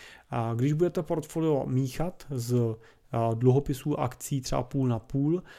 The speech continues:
tak ten pokles pořád, a, může být na roční bázi o minus patnáct procent a v plusu může být o plus třicet tři procent. To je to, co se v minulosti stalo. Největší pokles, největší nárůst na roční bázi za těch sedmdesát let.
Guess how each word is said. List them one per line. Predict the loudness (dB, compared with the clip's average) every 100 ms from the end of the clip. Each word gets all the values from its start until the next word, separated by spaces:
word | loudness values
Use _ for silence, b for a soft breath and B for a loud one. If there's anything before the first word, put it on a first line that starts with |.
| B -4
tak | -2
ten | 0 0
pokles | -2 -2 -2 -4
pořád, | -4 -2 0 0 -2 -8 -6
a, | -2 0
může | 0 0
být | 0 0 0
na | -2
roční | -2 -4 -6
bázi | -4 -2 0 0 -2
o | 0
minus | 0 0 -4
patnáct | -8 -6 -4 -4 -4
procent | -6 -4 -2 -2 -4 -8 -16 B B B
a |
v | -10 -4
plusu | -2 -2 -2
může | -2 -2
být | -2 -2 -2 -4
o | -6 -6
plus | -4 -2 -2 -4
třicet | -10 -8 -8
tři | -8
procent. | -6 -6 -6 -8 -6
To | -4
je |
to, | -4
co | -4 -4
se | -2
v | -2
minulosti | -2 -2 -4 -6 -8
stalo. | -6 -6 -4
Největší | -4 -2 -4 -4 -8
pokles, | -8 -6 -6 -6
největší | -6 -6 -8 -8
nárůst | -6 -6 -6 -8 -8
na | -6
roční | -6 -8 -8
bázi | -8 -6 -6 -8
za | -8
těch | -8 -10 -12 -14
sedmdesát | -10 -8 -8 -10 -12 -12 -12
let. | -14 -14